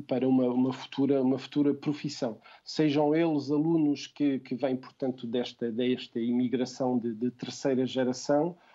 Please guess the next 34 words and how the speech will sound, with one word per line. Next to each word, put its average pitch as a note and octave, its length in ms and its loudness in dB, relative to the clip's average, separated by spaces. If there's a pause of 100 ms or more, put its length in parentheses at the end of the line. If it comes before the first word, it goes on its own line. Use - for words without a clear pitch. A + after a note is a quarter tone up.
(200)
ou, D#3+ 520 2
eh, C3 440 -2
alunos C3+ 680 0 (180)
brasileiros, D3 1000 0
ou D#3 220 2
até D3 220 -2
franceses. D#3 680 -4
Temos B2 300 -4
alunos C3 320 -2
franceses C#3 640 -4
que - 140 -16
frequentam C3+ 580 -2
as B2 80 -4
nossas B2+ 460 -2
aulas. E3 360 0 (480)
Eh, A#2+ 300 -4
muitas C3 480 2
vezes C#3 300 2
é C3 80 0
porque C3+ 340 -6
os B2+ 320 0
pais, C#3 380 0
por B2 220 -10
questões - 440 -10
profissionais, C3+ 760 -4
residiram B2+ 560 0
no C3 160 2
Brasil, D3 520 2
ou B2+ 180 0
residiram B2 600 -2 (260)
em C3+ 100 0
Portugal, D3 560 2
ou C3 120 2
residiram C3 680 0